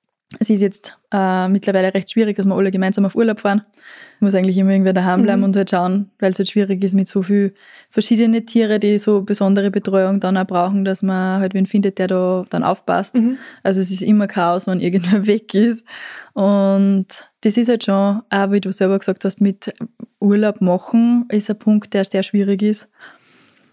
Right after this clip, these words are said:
Speaker 1: Es ist aber auch dafür so, dass man vielleicht gar nicht so sehr braucht, weil man sich das Leben ja so richtet, dass es gut ist,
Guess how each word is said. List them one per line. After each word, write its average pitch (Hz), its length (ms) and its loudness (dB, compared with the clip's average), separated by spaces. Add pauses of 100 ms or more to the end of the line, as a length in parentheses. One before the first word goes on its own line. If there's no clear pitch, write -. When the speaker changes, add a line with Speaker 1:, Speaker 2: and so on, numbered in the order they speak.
(140)
Speaker 1:
Es 208 140 0
ist 220 160 2
aber 196 460 0
auch 175 160 -2
dafür 202 260 -2
so, 208 200 0
dass 190 160 0
man 196 340 0
vielleicht 214 320 0
gar 214 100 0
nicht 208 140 -2
so 208 80 -2
sehr 196 180 0
braucht, 175 640 -4
weil 190 560 2 (240)
man 196 200 0
sich 202 140 -4
das 190 140 -4
Leben 196 220 2
ja 185 100 0
so 196 160 -2
richtet, 202 440 -4
dass 190 100 -4
es - 80 -16
gut 208 180 0
ist, 214 280 -2